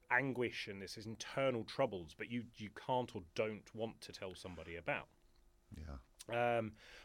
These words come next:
Speaker 1: I used to, there was occasions I would walk an extra two miles to school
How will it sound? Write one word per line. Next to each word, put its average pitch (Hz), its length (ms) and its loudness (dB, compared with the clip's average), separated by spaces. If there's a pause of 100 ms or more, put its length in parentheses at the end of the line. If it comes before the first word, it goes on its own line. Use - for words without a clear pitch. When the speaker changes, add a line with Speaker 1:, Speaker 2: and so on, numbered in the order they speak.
Speaker 1:
I 135 60 4
used 131 260 4
to, 117 260 8
there 131 100 4
was 113 120 2
occasions 113 540 2
I 110 120 2
would 104 140 0
walk 110 300 6
an 113 60 -2
extra - 300 -8
two 113 280 0
miles 104 480 0
to - 100 -8
school - 320 0